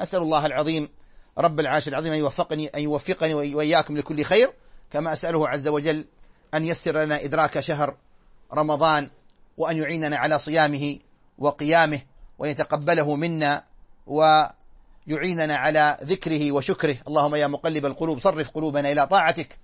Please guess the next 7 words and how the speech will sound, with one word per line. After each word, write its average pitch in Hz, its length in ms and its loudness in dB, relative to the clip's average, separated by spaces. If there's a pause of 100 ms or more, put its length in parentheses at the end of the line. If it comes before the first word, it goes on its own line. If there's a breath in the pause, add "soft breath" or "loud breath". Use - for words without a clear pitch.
(480)
اللهم 151 420 0
أعنا 147 420 -2
على 139 200 0
ذكرك 143 380 -6
وشكرك 139 400 -6
وحسن 139 320 -8
عبادتك، 165 640 0